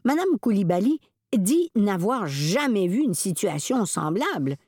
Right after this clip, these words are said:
depuis son arrivée au comité de parents des écoles de Montréal en deux mille dix-huit.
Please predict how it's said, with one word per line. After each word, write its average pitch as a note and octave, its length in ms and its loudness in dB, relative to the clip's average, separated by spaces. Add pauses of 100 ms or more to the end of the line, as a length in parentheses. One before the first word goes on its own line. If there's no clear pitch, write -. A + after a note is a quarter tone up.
(340)
depuis B3 380 2
son F3 220 0
arrivée G#3+ 460 0 (420)
au G3+ 240 2
comité C#4 460 0
de D#3 100 0
parents F#3+ 440 -2
des A3 260 0
écoles E3 480 0
de D3 140 -2
Montréal C4 580 0 (540)
en D#4 140 2
deux G3 160 2
mille A3+ 220 0
dix-huit. - 640 -6